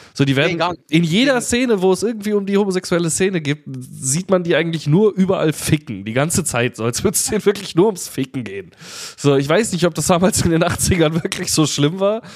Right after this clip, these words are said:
Speaker 1: Oder was heißt schlimm? Oder ob die alle so horny waren. Weil's halt so verpönt war und man sich da irgendwie extremer ausleben muss. Äh, siehe jetzt mal Japaner über Anime und Manga, ne? Sind ja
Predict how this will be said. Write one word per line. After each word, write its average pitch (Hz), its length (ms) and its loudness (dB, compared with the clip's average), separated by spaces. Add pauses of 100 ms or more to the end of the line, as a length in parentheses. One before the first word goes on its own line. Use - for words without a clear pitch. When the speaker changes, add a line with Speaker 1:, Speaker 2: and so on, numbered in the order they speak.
(100)
Speaker 1:
Oder 113 80 0
was 117 120 -2
heißt 113 200 0
schlimm? 156 400 2 (420)
Oder 135 240 2
ob 143 120 0
die 143 100 2
alle 143 180 4
so 131 200 2
horny 180 340 0
waren. 196 340 -2 (680)
Weil's 135 200 2
halt 135 120 2
so 127 120 2
verpönt 135 500 0
war 208 340 -2
und 131 280 -6
man 123 160 -2
sich 120 180 -8
da 120 180 0
irgendwie 123 460 -2
extremer 135 520 0
ausleben 170 600 -2
muss. 185 300 -4
Äh, 117 160 0
siehe 123 360 0
jetzt 120 240 -2
mal 120 220 0
Japaner 123 520 0
über 123 220 0
Anime 131 380 2
und 117 100 -4
Manga, 156 360 -4
ne? 139 200 -2
Sind 131 220 -6
ja 123 160 -2